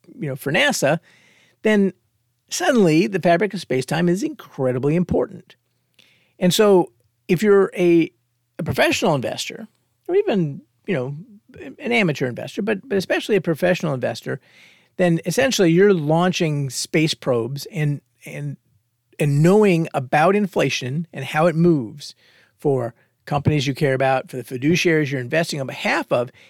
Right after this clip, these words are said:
is not just something, it's almost the only thing. Otherwise, you're just shooting rockets in the general direction of Mars.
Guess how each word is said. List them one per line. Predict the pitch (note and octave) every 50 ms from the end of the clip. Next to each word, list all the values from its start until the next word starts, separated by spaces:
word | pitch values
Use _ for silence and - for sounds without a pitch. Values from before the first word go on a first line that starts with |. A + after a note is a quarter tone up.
| _ -
is | F#3 F3
not | B3+ B3+ B3+
just | - - D#3 C3+ - - -
something, | - A#3 B3+ C4+ - _ C#3 G#2+ A2 A#2+ B2 - _ _ _ _ _ -
it's | E3+ D#3 -
almost | G3 F#3+ F#3+ F3+ C3+
the | F3+ F3 D3+ - - _ _ _ _ _
only | G3+ G#3 A3 A3+ A3 G#3 D3 -
thing. | - - C3 - - _ _ _ _ _ _ _ _ _ _ _ _
Otherwise, | - D3+ F3+ E3+ D#3+ D#3+ E3 C#3+
you're | D#3+ D3+
just | C#3 D3+ -
shooting | - - G#3 F#3 - D3+ D3 C#3
rockets | D3 D#3 D#3+ - - D3 - -
in | D3+ C3+
the | C3
general | B2+ B2+ - - B2 B2 A#2+
direction | A2+ A#2+ A#2 A2+ - - - D3+
of | F3+
Mars. | G#3 A#3+ G3+ - - - - - - -